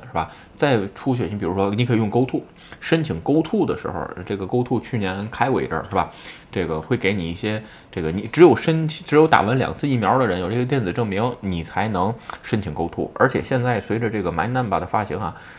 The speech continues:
这个两次注射疫苗的事儿非常可以跟，容易跟这个 My Number 联合上，是吧？这个它当然一读就知道你，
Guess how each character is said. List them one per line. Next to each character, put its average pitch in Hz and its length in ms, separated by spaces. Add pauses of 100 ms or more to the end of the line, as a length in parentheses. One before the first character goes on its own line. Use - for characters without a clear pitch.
(140)
这 143 80
个 131 60
两 78 260
次 - 180
注 127 160
射 120 140
疫 104 140
苗 92 180
的 107 100
事 101 140
儿 98 40
非 147 260
常 98 260
可 98 180
以 82 120 (180)
跟， 104 140
容 92 280
易 92 80
跟 95 220
这 92 80
个 80 100
My 82 160
Number 98 360
联 82 200
合 92 140
上， - 240
是 85 60
吧？ 76 180
这 92 140
个 76 140
它 101 120
当 110 160
然 101 100
一 110 40
读 98 260
就 131 100
知 - 140
道 85 160
你， 62 120